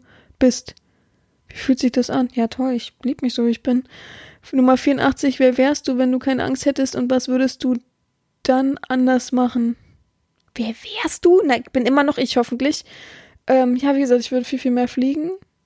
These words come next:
aber das geht ja dank Corona sowieso gerade nicht und sonst schränkt mich eigentlich wenig ein.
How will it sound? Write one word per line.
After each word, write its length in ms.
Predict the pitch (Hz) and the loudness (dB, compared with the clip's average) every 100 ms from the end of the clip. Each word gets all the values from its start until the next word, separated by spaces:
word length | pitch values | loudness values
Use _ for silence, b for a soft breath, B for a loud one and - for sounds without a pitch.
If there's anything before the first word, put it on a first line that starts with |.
| _ | _
aber 240 | - 262 247 | 0 4 4
das 140 | 240 | 2
geht 140 | 262 247 | -2 0
ja 100 | 247 - _ _ - 330 349 - 339 349 - - - | 0 -2 _ _ -16 -14 -16 -18 -20 -20 -18 -20 -4
dank 320 | 240 233 277 | -2 0 -2
Corona 360 | - 254 262 254 | 0 0 2 2
sowieso 280 | 233 226 294 | 0 2 2
gerade 280 | 320 285 285 | 2 0 0
nicht 420 | 285 302 - - | -2 -4 -6 -6
und 140 | 240 | -6
sonst 560 | 226 226 247 262 - - | -4 -4 -4 -6 -10 -16
schränkt 240 | - - - | -10 -10 -6
mich 160 | 240 | -4
eigentlich 200 | 233 240 | 0 0
wenig 340 | 226 240 247 - | 2 2 0 -2
ein. 300 | 233 240 | -2 0